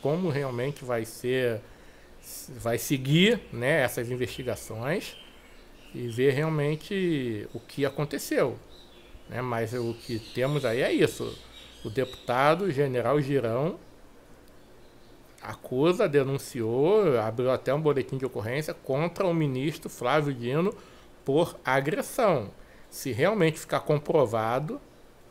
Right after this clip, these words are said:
que o general, que o ministro agrediu o General Girão, o deputado federal, ele não tem condições nenhuma de permanecer no ministério, e muito menos de ser indicado,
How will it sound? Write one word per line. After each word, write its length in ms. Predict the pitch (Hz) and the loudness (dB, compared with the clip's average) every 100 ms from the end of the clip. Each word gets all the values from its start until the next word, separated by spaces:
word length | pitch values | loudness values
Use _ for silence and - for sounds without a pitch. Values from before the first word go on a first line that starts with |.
| - - - - | -20 -20 -20 -12
que 200 | 117 110 | -6 -4
o 320 | 107 107 104 | -4 -6 -6
general, 600 | 104 127 127 110 117 139 | -2 -2 0 0 -2 -4
que 100 | - | -6
o 40 | 120 | -4
ministro 520 | 120 127 190 - 160 | -2 0 0 0 0
agrediu 420 | 139 135 123 123 | 2 0 0 -2
o 60 | 117 | 0
General 480 | 131 127 110 123 135 | 0 0 0 0 0
Girão, 340 | 127 110 120 | -2 -2 -2
o 20 | |
deputado 460 | 131 120 - 135 139 | -4 -4 -2 -2 -2
federal, 560 | 160 123 107 117 160 - - - - - - | -4 -2 -2 -2 -4 -6 -18 -20 -20 -18 -10
ele 200 | 110 131 | -6 -4
não 200 | 143 160 | -2 -2
tem 260 | - 151 | 0 0
condições 680 | 151 151 151 - - 208 214 | 2 0 0 0 0 2 4
nenhuma 540 | 240 185 165 180 226 294 - - | 4 4 4 4 2 -2 -10 -8
de 100 | 139 | -6
permanecer 920 | - 147 151 147 151 139 - 139 139 107 - - - - - - | 2 4 6 6 6 4 0 4 4 4 -4 -20 -20 -20 -20 -6
no 140 | 139 139 | 2 4
ministério, 640 | 135 123 - 120 135 165 | 4 0 -2 4 6 6
e 40 | |
muito 420 | 160 170 254 - 285 | 8 8 6 4 4
menos 560 | 160 151 196 311 - | 6 6 6 2 -2
de 140 | 226 160 | -2 -2
ser 300 | - 151 147 | 2 4 4
indicado, 800 | 170 196 - 120 123 143 190 | 2 -2 0 2 4 4 2